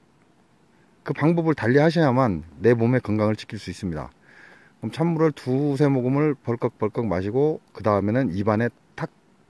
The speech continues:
가두십시오. 입안에 가두면 이빨이 시려옵니다. 그리고 입천장이 시려오고.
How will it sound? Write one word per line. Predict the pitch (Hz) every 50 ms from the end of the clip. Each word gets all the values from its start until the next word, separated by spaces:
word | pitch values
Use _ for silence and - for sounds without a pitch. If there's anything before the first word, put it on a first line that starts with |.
| _ _
가두십시오. | - 127 131 143 123 110 - - - 80 69 71 73 85 87
입안에 | 98 101 110 110 113
가두면 | 110 - 98 90 104 101 117 127 113 85 73 - _ - - - - - _ -
이빨이 | 117 123 - 156 156 151 151
시려옵니다. | 139 - 170 165 139 110 104 101 98 90 80 76 76 -
그리고 | - 92 92
입천장이 | 95 110 - - - 151 156 151 135 120 117
시려오고. | 107 - 123 123 104 90 80 - - -